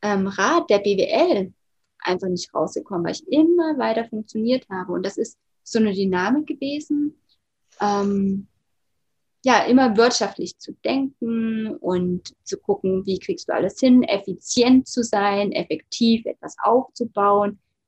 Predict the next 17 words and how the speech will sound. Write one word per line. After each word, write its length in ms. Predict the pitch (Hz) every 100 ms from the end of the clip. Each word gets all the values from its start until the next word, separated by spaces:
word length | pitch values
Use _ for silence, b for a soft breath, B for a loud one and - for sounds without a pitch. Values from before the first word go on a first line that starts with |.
| _ _ _ _ _ _
Und 560 | - 220 214 208 202 - _
dann 180 | 208 208
habe 100 | 202
ich 120 | 202
irgendwann 440 | 208 226 233 214
für 100 | 214
mich 220 | 202 214 -
wirklich 600 | 196 233 - 233 226 - _ _ _ _ _ _ _ _ _
die 140 | 190 196
Reißleine 720 | 202 165 277 - 294 285 285
gezogen. 560 | 277 - 262 254 262 220
Das 160 | 190
war 300 | 190 190 190 - _ _ _ _ _ _
zweitausendfünfzehn, 1080 | - 208 202 - 196 262 330 - - 403
zweitausendsechzehn 1040 | 392 196 180 175 175 180 185 269 - - 311
dann, 160 | 311
also 220 | 285 196